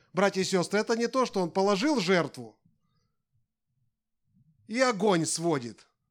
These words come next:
или спички, или что сейчас, зажигалки, пьеза, чтобы Господь взял эту жертву. Написано, огонь с неба сходил. Это означает,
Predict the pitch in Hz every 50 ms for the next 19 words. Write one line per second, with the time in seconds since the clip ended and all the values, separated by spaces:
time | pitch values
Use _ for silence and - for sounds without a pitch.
0 | - _ _ _ 240 254 214 190 - - - 170 175 175 - - - - 135 123
1 | 104 - _ _ _ _ _ _ _ _ _ _ _ _ _ _ _ _ _ _
2 | _ _ _ _ _ _ _ _ _ _ _ _ 151 160 175 165 - 180 175 156
3 | - 147 139 143 196 190 165 185 156 151 165 156 147 - 131 - _ 151 151 170
4 | 185 185 175 151 123 123 110 98 - _ _ _ _ _ _ _ _ _ _ _
5 | _ - - - _ _ _ _ _ _ _ _ - - - 175 147 165 156 180
6 | 175 - - - 151 135 120 110 - - 226 233 247 247 226 226 175 127 127 147
7 | 135 113 - - - _ _ _ _ _ _ _ _ _ _ - 131 139 - -
8 | - - - 143 143 131 123 131 127 123 - - - 147 165 180 127 113 104 -
9 | - - 113 98 87 98 - _ _ _ _ _ _ _ _ _ _ _ _ _
10 | _ _ _ _ _ _ _ _ _ _ _ _ _ _ _ _ _ - 151 151
11 | 190 175 147 175 165 - 175 170 165